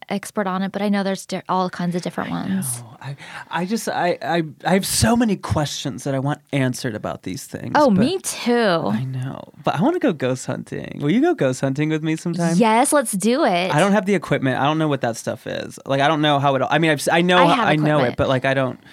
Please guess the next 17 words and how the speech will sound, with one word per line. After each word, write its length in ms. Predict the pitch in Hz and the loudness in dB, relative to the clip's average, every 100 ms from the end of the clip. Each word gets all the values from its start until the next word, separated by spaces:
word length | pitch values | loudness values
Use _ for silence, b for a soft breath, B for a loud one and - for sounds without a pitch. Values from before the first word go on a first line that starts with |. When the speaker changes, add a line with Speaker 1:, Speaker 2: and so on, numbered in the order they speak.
| B B B | B B B
Speaker 2:
I 80 | 127 | 0
wouldn't 180 | 143 156 | 2 4
be 60 | 143 | 2
able 100 | 131 | 2
to 140 | 127 | 0
do 260 | 117 139 127 | -2 -2 -2
it 80 | |
by 100 | - 113 | -2 -4
myself. 520 | 95 - - - - | -6 -8 -6 -6 0
Speaker 1:
I 80 | 302 | 2
don't 120 | 415 | 4
have 160 | 427 359 | 2 0
tons 220 | 294 254 | 2 2
of 60 | 247 | 2
crazy 400 | - 185 180 208 | 0 0 0 -2
equipment. 580 | 208 220 226 247 254 - | 0 -2 2 2 0 0
Like, 180 | 226 220 | -2 0